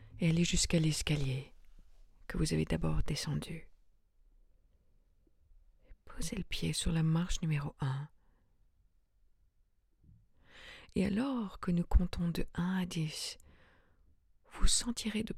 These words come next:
plus en plus rafraîchi, vivant, joyeux. Deux.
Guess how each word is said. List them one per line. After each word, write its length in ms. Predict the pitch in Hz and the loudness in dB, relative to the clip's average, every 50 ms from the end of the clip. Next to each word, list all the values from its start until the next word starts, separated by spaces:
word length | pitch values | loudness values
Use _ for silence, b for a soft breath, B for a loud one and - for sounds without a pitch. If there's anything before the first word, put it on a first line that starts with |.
| - - | -2 0
plus 280 | - - - 247 233 214 | 0 0 0 0 2 2
en 80 | 208 | 2
plus 280 | 202 - - 202 196 190 | 4 4 4 4 4 2
rafraîchi, 840 | 180 180 180 180 180 - - - - 170 - - - - - 180 160 | 0 0 -2 0 0 0 -2 0 -2 -2 -2 -4 -4 -6 -4 -4 -4
vivant, 680 | 160 160 175 185 190 202 190 180 170 170 170 160 156 160 | -4 -4 -4 -2 -2 -2 -2 -2 0 0 2 2 0 0
joyeux. 580 | 156 - 165 160 170 170 160 156 160 151 151 156 - - - - - _ | 0 4 6 6 6 6 4 2 2 2 2 0 -2 -4 -8 -14 -6 _
Deux. 320 | 160 147 143 156 208 - | 2 2 2 2 -2 -6